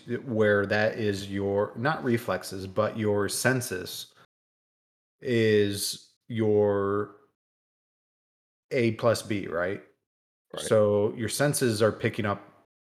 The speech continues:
Speaker 1: and sending it over to the equation. The equation's determining the outcome. This is probably the best way of looking at it, I, in my mind, is how I'm perceiving this, is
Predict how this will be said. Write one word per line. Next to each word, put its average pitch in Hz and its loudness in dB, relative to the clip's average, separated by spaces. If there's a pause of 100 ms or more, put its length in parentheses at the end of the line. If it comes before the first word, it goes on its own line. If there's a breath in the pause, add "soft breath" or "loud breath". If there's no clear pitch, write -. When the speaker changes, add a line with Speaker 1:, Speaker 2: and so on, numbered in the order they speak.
(100)
Speaker 1:
and 104 -2
sending 123 2
it 110 0
over 101 0
to 101 -4
the 101 -4
equation. 98 -4
The 92 -8
equation's 95 -2
determining 95 -6
the 92 -10
outcome. 104 -10 (880 loud breath)
This 107 -4
is - -14
probably 101 0
the 95 -6
best 98 0
way 98 0
of 92 -6
looking 98 -6
at 90 -8
it, 90 -6
I, 98 -6 (180)
in 107 -6
my 101 0
mind, 95 -6
is 101 -10 (140)
how 95 -6
I'm 90 -8
perceiving 92 -8
this, 92 -6
is 95 -6